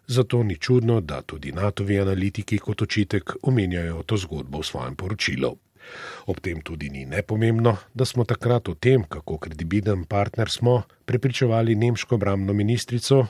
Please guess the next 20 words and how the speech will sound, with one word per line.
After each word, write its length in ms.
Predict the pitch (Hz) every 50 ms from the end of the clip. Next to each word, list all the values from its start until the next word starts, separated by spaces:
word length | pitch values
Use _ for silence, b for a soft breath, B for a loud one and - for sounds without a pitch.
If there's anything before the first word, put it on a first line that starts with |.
| - _
Ursulo 380 | 90 82 - - - 71 76 - -
von 160 | 73 69 65
der 100 | 69 67
Leyen, 440 | 80 90 104 113 120 123 120 113 - B B B B B B B B B -
ki 100 | - 104
je 100 | 85 76
le 120 | 71 -
stežka 460 | - - - 107 107 - - - 113
dala 280 | 95 104 104 104 104 101
zeleno 400 | 90 107 101 104 104 101 104 107
luč 220 | 101 107 110 98
za 120 | 95 107 95
ta 120 | - 104
posel 500 | - - 104 104 101 - - 110 101 b b b b b b b
in 120 | - 156 143
je 80 | 135
danes 420 | 127 113 104 101 98 95 - - - _
šefica 480 | - - - 87 - - 82 - - 87
Evropske 380 | 85 78 65 - - - - -
komisije. 560 | - 98 107 120 - - - - - 107